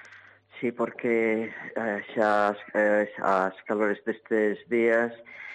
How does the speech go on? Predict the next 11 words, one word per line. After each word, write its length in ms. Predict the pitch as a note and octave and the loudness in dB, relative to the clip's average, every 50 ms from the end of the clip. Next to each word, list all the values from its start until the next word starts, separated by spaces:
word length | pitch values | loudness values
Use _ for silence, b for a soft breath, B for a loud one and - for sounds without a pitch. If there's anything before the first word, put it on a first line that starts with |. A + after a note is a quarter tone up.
| B B B | B B B
eh, 640 | - G2 G2 F#2+ G2 G2+ G2 F#2+ F#2+ F#2+ F#2+ F#2+ | 0 2 2 4 4 2 2 2 2 0 0 -2
xa 80 | - B2+ | -2 0
remitiron, 640 | A2+ A2+ G#2 G#2+ G2 - B2 A2+ G2+ F#2+ F#2+ F#2+ F#2+ | 0 2 0 0 -2 -2 0 0 2 2 0 -2 -6
entonces 320 | F#2 - G#2+ G#2 A2 G2+ - - | -4 -4 -4 -4 -4 -6 -2 -2
temos 240 | A2+ G#2+ G#2+ - A2 | -2 -2 -2 -2 -4
aquí 240 | G2+ - - A2+ | -6 -4 -4 -6
un 320 | G#2+ G#2+ G#2 G#2 G#2 G2+ F#2+ | -4 -4 -4 -4 -4 -6 -6
fresquiño 640 | - F#2 G2+ - - - A#2 A2 G#2+ G#2+ G#2 - - | -4 -4 -4 -4 -4 -6 -4 -2 0 -2 -2 -2 0
que 80 | G2 | 0
dá 160 | F#2 F#2+ F#2+ | 2 2 2
gusto, 880 | F2 F2+ G2 F#2 - - _ - E2 E2 E2 E2+ F2 E2+ E2+ E2+ E2+ E2 | 0 -2 -6 -10 -12 -14 _ -6 -4 -4 -2 -4 -4 -4 -4 -6 -8 -8